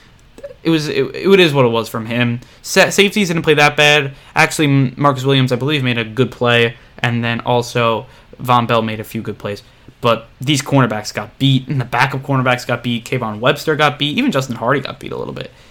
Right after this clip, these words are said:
Just wasn't that good of a game for them. So, hopefully, next game, they're working, and they're getting better. It looks like in practice they're getting better, but that's just really what it was there. Special teams,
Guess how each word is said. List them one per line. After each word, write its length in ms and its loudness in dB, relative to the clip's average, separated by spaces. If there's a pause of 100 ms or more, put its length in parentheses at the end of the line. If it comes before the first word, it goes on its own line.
(160)
Just 180 -6
wasn't 260 2
that 120 2
good 120 2
of 80 0
a 40 0
game 220 -6
for 100 -6
them. 260 -6 (240)
So, 340 0 (260)
hopefully, 520 2 (360)
next 240 -2
game, 420 0
they're 120 0
working, 500 2
and 100 -8
they're 80 -8
getting 240 -4
better. 280 2
It 160 -4
looks 160 2
like 100 0
in 80 -2
practice 260 -2
they're 100 -4
getting 220 -4
better, 280 -4 (400)
but 240 0 (300)
that's 200 0
just 160 -4
really 200 0
what 140 -2
it 80 -4
was 380 -6 (280)
there. 560 4 (180)
Special 380 2
teams, 540 0